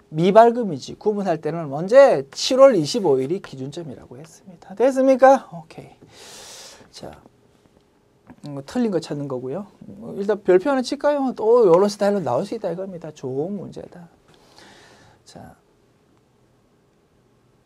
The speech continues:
일 번, 기억의 시기에, 자, 낙수 좀 지우고, 음. 자, 기억의 시기에 세금 계산서를 발급하는 경우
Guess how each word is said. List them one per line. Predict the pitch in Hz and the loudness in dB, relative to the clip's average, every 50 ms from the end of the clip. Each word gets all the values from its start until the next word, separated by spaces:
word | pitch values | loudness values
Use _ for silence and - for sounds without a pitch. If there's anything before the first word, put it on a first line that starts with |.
| _ - | _ -6
일 | 180 196 196 | -2 -2 0
번, | 190 180 143 143 165 180 175 - | 2 2 2 2 -2 -4 -10 -10
기억의 | - - 285 302 294 294 240 247 240 220 202 | 0 2 6 8 8 8 8 4 0 -2 -2
시기에, | - - 185 165 175 190 196 185 147 127 120 135 170 196 196 | -4 -6 -6 -8 -6 -6 -2 0 0 2 2 0 -2 -2 -6
자, | 190 135 135 | -6 -8 -4
낙수 | 139 170 190 - - 202 | -2 -2 -2 -2 -4 -6
좀 | 180 160 | -6 -6
지우고, | 160 - 247 226 208 170 156 147 175 202 202 - - | -6 -10 -8 -8 -8 -8 -6 -8 -8 -8 -10 -14 -18
음. | 160 156 160 156 - _ _ - _ _ _ _ - - - - - _ _ _ _ - - - - - - - - - - - _ _ - - _ _ - - _ _ _ _ _ _ _ | -16 -16 -16 -16 -18 _ _ -20 _ _ _ _ -20 -20 -20 -20 -20 _ _ _ _ -20 -20 -20 -20 -20 -20 -20 -20 -20 -20 -20 _ _ -20 -20 _ _ -20 -20 _ _ _ _ _ _ _
자, | _ - - - - _ _ | _ -20 -20 -20 -20 _ _
기억의 | - - 269 277 269 254 247 233 233 233 226 214 | -8 -4 4 6 6 6 6 4 -2 -2 -2 -2
시기에 | 214 - - 185 170 190 202 208 185 143 135 135 147 180 214 240 254 247 - _ _ _ | -6 -6 -10 -10 -10 -8 -6 -4 -2 -2 0 -2 -2 -2 -4 -4 -6 -8 -12 _ _ _
세금 | _ - - - 208 196 214 240 247 247 233 | _ -18 -10 -8 -6 -4 -2 -2 -2 -2 -4
계산서를 | - 175 156 - 196 180 180 180 - 202 180 175 170 165 160 | -4 -4 -4 -2 -4 -6 -6 -6 -6 -6 -4 -4 -4 -6 -4
발급하는 | - 185 190 190 202 202 202 - 208 185 180 180 | -2 -2 -2 -2 -2 -6 -6 -8 -10 -8 -8 -10
경우 | - 143 127 127 127 127 127 156 170 135 - | -10 -10 -10 -8 -10 -10 -10 -10 -10 -10 -12